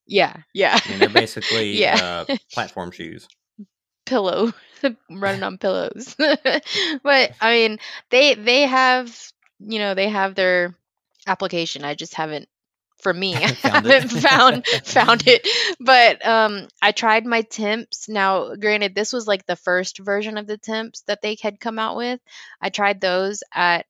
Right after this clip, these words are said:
Speaker 1: um, W T M last year, and <laughs> I wore 'em for one lap, and that was it. And I couldn't,
Speaker 2: Mm.
Speaker 1: I could, I just couldn't wear 'em anymore because they were too soft, too cushy.
Speaker 2: Mm.
Speaker 1: Um, they were almost a little too big.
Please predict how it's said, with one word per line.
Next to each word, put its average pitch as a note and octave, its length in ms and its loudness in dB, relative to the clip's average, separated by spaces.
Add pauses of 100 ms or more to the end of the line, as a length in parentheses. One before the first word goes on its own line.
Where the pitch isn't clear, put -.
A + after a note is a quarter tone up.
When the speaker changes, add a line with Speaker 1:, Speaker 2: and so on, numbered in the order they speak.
Speaker 1:
um, F3+ 240 -6
W F3+ 300 -6
T F#3+ 240 -8
M F3+ 120 -4
last F3+ 340 -4
year, G3+ 160 -2
and G3 140 -6
<laughs> F#3 80 -4
I G3+ 40 2
wore E3+ 440 -4
'em F3 140 -4
for F3+ 160 -8
one E3 260 -8
lap, D#3+ 320 -2
and E3 180 -6
that C#3+ 120 -8
was E3 160 -10
it. D#3+ 340 -8
And D#3+ 140 -10
I D#3 80 -8
couldn't, F#3+ 460 -10
Speaker 2:
Mm. - 60 -16
Speaker 1:
I - 60 -14
could, E3 260 -12
I D3 60 -16
just - 200 -16
couldn't D3 380 -16 (380)
wear D#3+ 180 -4
'em D#3+ 100 -10
anymore F3 460 -10 (480)
because F3 320 -2
they E3+ 120 -4
were D#3 220 -6 (240)
too G#3 240 -8
soft, E3+ 560 0
too F#3 200 -8
cushy. E3+ 640 -6 (460)
Speaker 2:
Mm. D#3+ 40 -4
Speaker 1:
Um, D#3+ 420 -4
they F3+ 80 -6
were F3+ 100 0
almost A#3 320 -2
a G#3+ 60 -6
little G3+ 280 -4
too G3+ 180 -8
big. F#3 440 -2